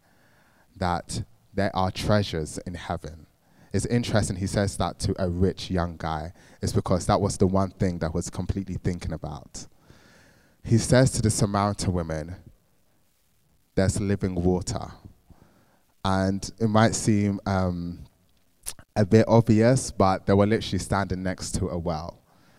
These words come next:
And this lady would have understood in her context what it meant to thirst. So Jesus is a person that speaks people's languages. And sometimes even some of us in this room, um, are Christians.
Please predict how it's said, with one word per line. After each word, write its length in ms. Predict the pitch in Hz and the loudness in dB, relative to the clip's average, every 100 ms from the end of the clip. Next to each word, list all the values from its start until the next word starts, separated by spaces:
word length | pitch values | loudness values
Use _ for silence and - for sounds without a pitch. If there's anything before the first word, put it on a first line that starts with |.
| _ _ _ _ - | _ _ _ _ -6
And 200 | 101 101 | -4 4
this 240 | 113 - | 4 4
lady 380 | 107 110 104 92 | 2 2 2 0
would 180 | 87 101 | 0 0
have 120 | 92 - | -2 -4
understood 500 | 101 92 - 104 98 | -6 -6 2 2 4
in 100 | 90 | 0
her 240 | - 101 | -2 -2
context 600 | - 101 92 - 78 - | 0 -2 -2 -4 -4 -2
what 140 | 95 85 | -2 -2
it 60 | |
meant 280 | 87 90 - | -4 -6 -4
to 120 | - 98 | -6 -4
thirst. 600 | 85 73 87 - - - _ _ _ _ _ - | -4 -6 -10 -14 -14 -18 _ _ _ _ _ -6
So 180 | - 107 | 0 0
Jesus 500 | - 127 123 101 - | 4 4 4 0 0
is 100 | 101 | 0
a 80 | |
person 460 | - 107 101 92 90 | 0 2 0 -2 -4
that 200 | 85 80 - | -6 -6 -12
speaks 720 | - - 107 92 - - - - - _ _ _ _ - | -14 -4 0 0 -4 -10 -12 -14 -20 _ _ _ _ -2
people's 400 | - 95 92 90 | 0 0 -2 -4
languages. 880 | 90 90 85 78 - - - - - _ _ _ _ _ - - | -6 -6 -6 -8 -8 -12 -14 -16 -20 _ _ _ _ _ -20 -4
And 160 | 104 101 | -2 4
sometimes 580 | 143 147 131 120 113 - | 6 6 4 2 0 0
even 260 | 113 113 104 | 0 0 -2
some 220 | - 113 | 0 0
of 140 | 98 | 0
us 260 | 101 - - 104 | 0 0 -4 -4
in 100 | 98 | -2
this 300 | 98 - 90 | -2 -2 -2
room, 320 | 87 87 87 - | 0 0 -2 -4
um, 440 | 87 85 85 85 - - - _ _ - | -4 -4 -6 -10 -20 -20 -20 _ _ -4
are 100 | 90 | -2
Christians. 960 | - 98 - - 87 87 90 127 - | 0 -2 -2 -4 -4 -4 -6 -12 -16